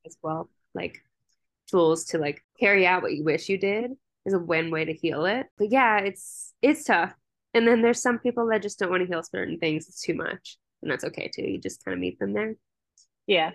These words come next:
Speaker 2: you kind of meet them where they're at is, is, is what I'm hearing. And I really like that because it's, it's, it's hard sometimes, uh, you know, especially from, from, from my perspective, especially is,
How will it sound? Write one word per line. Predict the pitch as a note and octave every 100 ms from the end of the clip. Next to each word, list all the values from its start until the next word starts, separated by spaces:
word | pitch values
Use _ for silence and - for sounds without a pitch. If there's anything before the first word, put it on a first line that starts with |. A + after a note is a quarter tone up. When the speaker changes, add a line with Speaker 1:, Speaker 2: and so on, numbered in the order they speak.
| _
Speaker 2:
you | - C4
kind | D4+ C#4+
of | A#3+
meet | A3+ A3
them | A3
where | G3+
they're | F#3 E3+
at | E3+ E3 -
is, | E3 -
is, | F3 -
is | - F3 -
what | F3
I'm | E3+
hearing. | E3+ F3 D#3 E3
And | F#3+
I |
really | G3+ A3 G3+
like | F3+ F3+ F3+
that | F3 -
because | F#3+ G3+ G3+
it's, | G3 -
it's, | G3+ G3 - - - -
it's | - A3
hard | - B3+ C4+ -
sometimes, | F3+ - F3+ F3 F3+ F3 _ _ _ _ _ -
uh, | F3+ F3+ F3 F3
you | F3 G#3+
know, | F#3
especially | F3+ G3+ - F#3+
from, | F#3 E3+ E3
from, | - F3 E3 -
from | F3+
my | A#3+
perspective, | C4 A3+ - E3+ - F3+
especially | F3 - E3+ E3+ F3+ F3+ F3
is, | F3+ F3